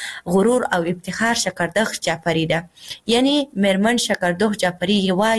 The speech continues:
یو له هغو افغانو مخکښو مېرمنو له جملې څخه شمیرل کیږي کوم چې اوس په برتانیا هیواد کې ژوند کوي، او په نړۍ کې یې، آه، خپل نوم ثبت کړی دی. د نړۍ په تاریخ کې یو له مخکښو او پرمختللو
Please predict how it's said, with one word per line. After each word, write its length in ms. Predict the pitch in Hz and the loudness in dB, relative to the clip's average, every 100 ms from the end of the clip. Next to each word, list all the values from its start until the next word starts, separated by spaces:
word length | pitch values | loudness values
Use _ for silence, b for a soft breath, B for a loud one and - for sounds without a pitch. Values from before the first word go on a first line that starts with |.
| 185 | 2
یو 100 | 196 202 190 | 0 0 -2
له 160 | 180 170 196 | -2 0 0
هغو 280 | 220 233 185 | 0 0 0
افغانو 400 | 175 185 208 214 185 | -4 0 0 2 -2
مخکښو 420 | 165 220 214 196 | -2 -2 0 0
مېرمنو 360 | 170 190 202 190 | 2 2 2 0
له 60 | 175 | 0
جملې 220 | 180 202 208 | 0 0 0
څخه 140 | 202 196 | -2 -4
شمیرل 280 | - 160 165 | -4 -4 -2
کیږي 240 | 226 220 220 220 | 0 2 0 0
کوم 120 | 202 | -2
چې 100 | - | 2
اوس 200 | 214 214 | 0 2
په 60 | 185 165 | 0 0
برتانیا 480 | 165 170 165 190 233 | -2 -4 -2 0 2
هیواد 260 | 247 233 233 | 2 0 -2
کې 80 | 226 | -4
ژوند 180 | 226 220 220 | -2 -2 -2
کوي، 220 | 214 226 - B B B B B - 233 240 190 | 0 0 -2 B B B B B 0 2 2 2
او 100 | 208 226 B B B - 185 185 180 | 2 2 B B B -2 2 2 2
په 60 | 196 180 | 0 2
نړۍ 220 | 214 254 254 | 2 0 0
کې 120 | 247 226 | 0 2
یې، 120 | 247 254 254 B B B - _ _ _ _ _ | 2 2 -2 B B B -20 _ _ _ _ _
آه، 380 | 208 196 196 185 | 2 2 2 0
خپل 200 | - 220 214 208 | -2 2 4 4
نوم 140 | 285 | 2
ثبت 280 | - 240 240 | 0 -2 -2
کړی 240 | 233 214 196 | -2 0 0
دی. 100 | 196 190 | 0 0
د 40 | 175 | 2
نړۍ 220 | 180 208 214 | 2 2 0
په 60 | 180 180 | -2 0
تاریخ 220 | 175 226 | 0 -2
کې 180 | - 214 196 | -2 0 2
یو 80 | |
له 100 | 180 | 2
مخکښو 420 | 165 160 - 240 233 | 0 -4 -2 0 0
او 40 | 196 | 0
پرمختللو 600 | 170 160 160 220 240 | -2 -4 -2 0 2